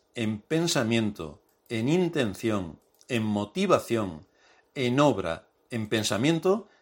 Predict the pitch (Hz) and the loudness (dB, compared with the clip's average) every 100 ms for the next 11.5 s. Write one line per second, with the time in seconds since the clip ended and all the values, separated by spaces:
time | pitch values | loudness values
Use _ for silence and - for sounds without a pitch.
0 | _ 131 120 107 104 120 104 95 107 185 | _ 0 0 2 4 4 4 0 0 2
1 | 190 143 117 151 156 180 170 135 120 160 | 2 0 -2 0 0 0 0 -2 4 4
2 | 151 139 123 95 85 80 73 - _ - | 6 4 0 0 -4 -8 -10 -14 _ -8
3 | 127 123 180 165 131 123 123 185 208 - | -4 2 2 2 -2 2 4 6 4 2
4 | 170 170 123 95 80 78 _ _ _ _ | 2 2 2 0 -2 -12 _ _ _ _
5 | _ _ _ _ _ _ _ _ _ _ | _ _ _ _ _ _ _ _ _ _
6 | _ _ _ _ _ - 113 107 101 135 | _ _ _ _ _ 2 4 6 4 2
7 | 123 135 127 156 147 139 131 131 120 - | 0 2 2 0 2 4 4 2 -2 -8
8 | _ _ _ _ _ _ _ _ _ _ | _ _ _ _ _ _ _ _ _ _
9 | _ _ _ _ _ 113 120 113 131 139 | _ _ _ _ _ 0 2 2 2 0
10 | 101 - 110 113 90 82 113 113 101 98 | -2 0 0 0 -4 -4 -4 -4 -4 -2
11 | 87 78 80 139 220 | -2 -4 -4 -6 -8